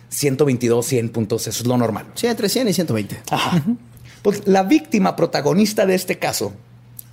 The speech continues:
Speaker 1: en lugar de ser los dos niños que fueron brutalmente asesinados, tristemente, es Erika Peña Cos. Ella era bastante peculiar. Y no me refiero a peculiar en el sentido de especial y única.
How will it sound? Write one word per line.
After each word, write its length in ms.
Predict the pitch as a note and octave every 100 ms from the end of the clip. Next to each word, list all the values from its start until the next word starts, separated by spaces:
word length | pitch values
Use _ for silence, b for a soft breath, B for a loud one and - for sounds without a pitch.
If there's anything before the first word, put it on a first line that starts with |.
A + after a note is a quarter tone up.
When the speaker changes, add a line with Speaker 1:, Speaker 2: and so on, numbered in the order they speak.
| - - -
Speaker 1:
en 160 | F#3 F#3
lugar 300 | D#3 F3 A#3+
de 80 | C#4
ser 240 | C#4+ D4
los 160 | G3+ E3+
dos 120 | G3
niños 360 | G#3 E3 D3
que 80 | C#3+
fueron 240 | C#3 F3 G3
brutalmente 520 | C3+ D#3+ D#3 E3 F3+
asesinados, 520 | F3 C3 E3 C3+ B2+
tristemente, 560 | - F#3 G3 F3+ C#3 B2
es 180 | C#3 -
Erika 400 | F#3+ G#3+ - -
Peña 320 | E3+ F3+ D#3+ -
Cos. 340 | F#3+ - - B B B B B B B B B -
Ella 380 | C4 A#3+ A3 -
era 140 | F3
bastante 480 | G#3+ - G3 G#3 A3+
peculiar. 580 | G3+ A3 C#3 C3 A#2 - -
Y 100 | E3
no 80 | G#3+
me 80 | C#4
refiero 320 | C4+ - G#3+
a 80 | A3+
peculiar 400 | G#3 D3+ D3 E3+
en 80 | G#3
el 100 | F#3
sentido 340 | B2 E3+ F#3+
de 160 | D#3+ F3
especial 520 | - E3 C3+ B2+ C#3+
y 60 |
única. 300 | G#3+ A#3+ -